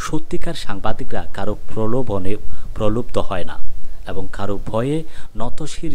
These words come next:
জীবনযাপন করে না। দেশ ও দেশের মানুষের অধিকার স্বার্থ সংরক্ষণে এবং দেশের স্বাধীনতা রক্ষায় সাংবাদিকরা অতন্দ্র প্রহরীর ভূমিকা পালন করে থাকে।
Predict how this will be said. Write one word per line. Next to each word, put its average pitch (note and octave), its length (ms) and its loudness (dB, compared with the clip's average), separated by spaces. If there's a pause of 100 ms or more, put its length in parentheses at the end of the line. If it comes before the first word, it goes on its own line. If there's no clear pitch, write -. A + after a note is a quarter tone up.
(100)
জীবনযাপন A2 560 4 (160)
করে F2 220 0
না। E2 60 -4 (500)
দেশ A#2 160 0 (300)
ও - 20 -4 (240)
দেশের G#2 280 0 (160)
মানুষের B2 360 -2 (100)
অধিকার C3 340 0 (400)
স্বার্থ - 260 4 (180)
সংরক্ষণে A2 560 -6 (140)
এবং G2 120 -10 (140)
দেশের G#2 260 -4 (100)
স্বাধীনতা B2+ 480 -6 (100)
রক্ষায় F2+ 400 -6 (500)
সাংবাদিকরা G2+ 580 -4 (400)
অতন্দ্র D3 480 0 (180)
প্রহরীর G#2 500 -2 (140)
ভূমিকা B2 360 -2 (100)
পালন F2+ 220 -4 (120)
করে F2 160 -10 (120)
থাকে। F#2 260 -16